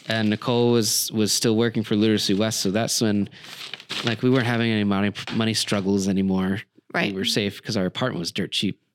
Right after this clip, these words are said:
Speaker 2: Yeah, it
Speaker 1: And
Speaker 2: was really
Speaker 1: we
Speaker 2: cheap.
Speaker 1: found out that my grandfather owned the apartment.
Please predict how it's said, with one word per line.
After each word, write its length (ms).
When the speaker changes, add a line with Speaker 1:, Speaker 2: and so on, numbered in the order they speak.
Speaker 2:
Yeah, 160
it 40
Speaker 1:
And 80
Speaker 2:
was 140
really 200
Speaker 1:
we 40
Speaker 2:
cheap. 280
Speaker 1:
found 340
out 180
that 100
my 140
grandfather 580
owned 220
the 80
apartment. 480